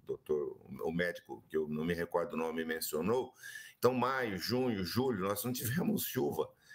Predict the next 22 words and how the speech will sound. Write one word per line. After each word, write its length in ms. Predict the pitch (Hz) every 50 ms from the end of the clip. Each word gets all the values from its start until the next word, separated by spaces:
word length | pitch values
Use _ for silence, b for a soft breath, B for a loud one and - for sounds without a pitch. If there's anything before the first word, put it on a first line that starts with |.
| B B B
E, 580 | 95 98 104 110 117 120 127 127 131 98 - 113
e 120 | 110 - - _ -
continua 500 | - 131 131 127 - 143 135 143 151 -
aumentando 720 | - 110 117 - 139 123 - - 127 147 170 165 120 - 78
o, 600 | 71 - - - - - - - - 71 73 - -
o 60 | 78
mosquito 500 | 78 85 85 - - - 85 80 78 78
da 140 | 71 71 -
dengue. 260 | - 76 76 76 -
Portanto, 460 | - 98 95 98 131 147 139 - 120
o 40 | 123
que 140 | - 139 151
que 100 | - -
tá 140 | - 139 131
ocorrendo? 800 | 131 123 120 - 117 113 107 101 98 95 92 85 80 92 92 - B B B B B B B _ _ - - -
Criadouros 840 | - 135 143 147 131 113 92 - 120 135 160 180 180 156 117 95 -
que 120 | - - 123
não 220 | 127 143 156 165
têm 280 | 160 - 156 147 156 156
origem 920 | 151 143 127 117 120 127 135 147 147 143 123 139 160 - 170 - - - -
à 120 | - - 123
chuva 600 | - - - 165 180 190 226 202 101 - -